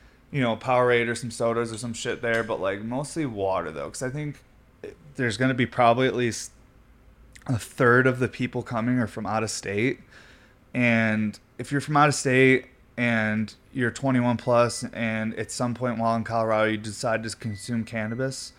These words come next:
uh, you're gonna feel the effects of altitude and dehydration a lot quicker than you would at where you're from.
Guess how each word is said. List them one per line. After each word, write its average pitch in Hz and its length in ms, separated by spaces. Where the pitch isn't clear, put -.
uh, 107 500
you're 113 200
gonna 139 180
feel 135 180
the 127 100
effects 104 440
of 110 100
altitude 113 720
and 107 160
dehydration 107 960
a 98 60
lot 104 400
quicker 117 340
than 110 140
you 107 100
would 107 160
at 101 140
where 113 200
you're 98 140
from. - 380